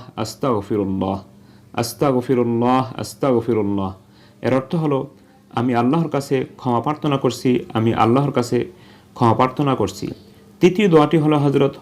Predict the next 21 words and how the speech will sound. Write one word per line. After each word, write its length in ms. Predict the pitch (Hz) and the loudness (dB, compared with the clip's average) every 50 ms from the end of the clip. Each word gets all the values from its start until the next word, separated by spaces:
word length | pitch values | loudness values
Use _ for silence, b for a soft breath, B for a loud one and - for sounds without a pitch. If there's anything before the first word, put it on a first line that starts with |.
| - - | -4 0
হুযায়ফা 360 | 113 110 113 147 165 165 175 | 2 4 4 4 4 6 4
ইবনে 260 | 170 165 147 147 139 | 2 4 2 2 4
ইয়ামান 380 | 120 117 113 110 143 185 196 180 | 6 6 6 6 4 4 4 4
রাদিয়াল্লাহু 640 | 170 151 143 147 139 139 135 135 135 135 139 139 135 B B B B B B B | 2 4 4 4 4 4 4 2 4 4 2 2 0 B B B B B B B
আনহু 300 | - 117 113 113 123 160 | 0 0 0 2 0 0
থেকে 240 | - - - 131 110 | 0 2 4 4 4
বর্ণিত। 400 | 101 104 101 98 95 95 98 104 104 - - B B B B B B B B B B - - | 4 4 2 0 -2 -4 -8 -8 -10 -12 -16 B B B B B B B B B B -4 2
তিনি 180 | - 156 175 175 | 4 6 6 6
বলেন, 400 | 135 123 123 143 160 185 175 151 - - | 4 2 2 0 -2 -4 -6 -8 -6 -2
নবী 200 | 123 123 135 175 | 0 2 2 2
করিম 220 | 170 170 160 156 | 2 2 0 0
সাল্লাল্লাহু 580 | 147 - - 147 139 131 135 151 151 151 147 139 | -2 -2 0 0 0 2 2 2 2 2 2 2
আলাইহি 300 | 131 127 123 127 147 151 | 2 2 2 2 0 -2
ওয়াসাল্লাম 380 | 151 147 - 139 131 123 107 101 | -4 -4 -4 -4 -4 -2 -2 0
দুই 160 | 98 135 175 | 0 0 0
সিজদার 300 | 170 - 160 151 143 127 | 0 -2 -4 -4 -4 -4
মধ্যখানে 560 | 123 127 123 147 143 147 139 135 131 127 127 - B B B B B B - | -4 -4 -2 -4 -4 -2 -2 -4 -4 -4 -6 -8 B B B B B B 0
এ 120 | 135 127 | 0 2
দোয়াটি 280 | 117 123 117 107 - 113 | 4 2 2 0 0 -4
পড়তেন, 400 | 104 143 147 143 - - 107 95 95 - - 113 - b b b b _ - - | -4 -4 -6 -6 -4 -6 -6 -4 -6 -10 -12 -16 -20 b b b b _ -16 -12
"রব্বিগফিরলি, 1600 | 98 98 101 107 120 131 127 120 113 110 - 147 151 151 - - 110 - - 170 170 147 127 113 117 123 131 139 147 151 - 82 | -8 -8 -4 -2 -2 -4 -4 -6 -10 -6 -2 0 0 0 -2 -6 -12 -6 0 0 0 0 0 -2 -2 -2 -2 -2 -2 -4 -6 -8